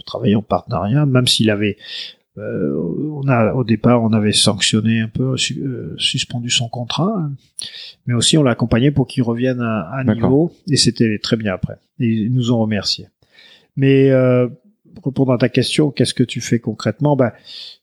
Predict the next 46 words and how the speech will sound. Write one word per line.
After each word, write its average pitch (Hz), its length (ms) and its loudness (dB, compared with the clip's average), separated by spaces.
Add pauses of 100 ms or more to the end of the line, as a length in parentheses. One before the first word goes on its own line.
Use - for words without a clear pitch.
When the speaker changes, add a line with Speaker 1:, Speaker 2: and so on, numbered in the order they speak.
(140)
Speaker 1:
bah, 120 240 0
déjà, 120 280 4 (300)
par - 140 -10
exemple, 131 240 2
tu, 120 560 2 (340)
tu 135 140 -2
parles 127 200 2
de 120 60 0
sécurité 127 340 2
comme 123 200 2
une 117 120 0
valeur 139 420 6
et 123 80 2
tu 113 120 0
dis, 117 80 2
bah, 113 180 0
bah, 107 160 -2
pourquoi, 131 640 0
euh, 123 160 -4
chaque - 340 -2
tâche, 147 280 0
pourquoi 120 380 -2 (180)
tu, 110 420 -8
tu - 140 -8
la 117 120 -4
f-, - 300 -10 (400)
tu - 140 -6
l'as 117 100 -2
fait, 156 220 2
pour, - 260 -6 (200)
qu'est-ce - 180 0
qui 135 60 -10
peut 135 140 0
mal 123 160 -2
se - 120 -2
passer ? 165 460 0 (180)
Speaker 2:
Mhm. 117 220 4
Speaker 1:
Tu, 123 240 -2
tu, 127 320 -12 (160)
tu - 140 -14
donnes 147 340 0
conscience 143 580 2
à 123 40 0
chaque, - 420 0
euh, 123 380 -4
chaque - 340 -2